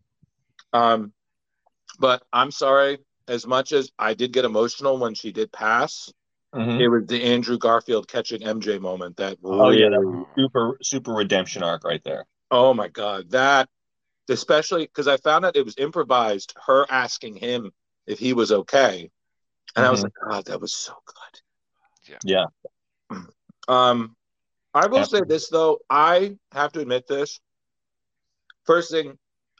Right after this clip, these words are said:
Speaker 1: I, seeing Tobey Maguire back, that brought, that to me was amazing 'cause that was my Spider-Man when I was in high school. I mean,
Speaker 2: Sure.
Speaker 1: hands down. Um,
Speaker 2: And, and it was really funny them joking about that he is the only one that has organic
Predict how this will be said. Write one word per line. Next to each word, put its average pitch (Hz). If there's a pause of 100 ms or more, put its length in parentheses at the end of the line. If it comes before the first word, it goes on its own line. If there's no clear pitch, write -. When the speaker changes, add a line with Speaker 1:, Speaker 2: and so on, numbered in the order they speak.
Speaker 1:
I, 156 (220)
seeing 180
Tobey 160
Maguire 120
back, 101 (720)
that 131
brought, 135 (100)
that 127
to 147
me 113
was 110
amazing 110
'cause 98
that 110
was 113
my 101
Spider-Man 123 (400)
when 107
I 113
was 120
in 131
high 135
school. 147
I 110
mean, 107 (160)
Speaker 2:
Sure. 104 (640)
Speaker 1:
hands 131
down. 95 (640)
Um, 131 (440)
Speaker 2:
And, 143
and 147
it 139
was 131
really 156
funny 143
them 110
joking 113
about 95
that 92
he 110
is 95
the 104
only 101
one 98
that 95
has 90
organic 98